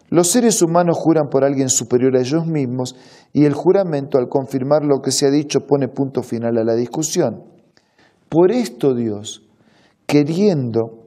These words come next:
demostrar claramente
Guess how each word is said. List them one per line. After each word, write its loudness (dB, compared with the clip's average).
demostrar 0
claramente 0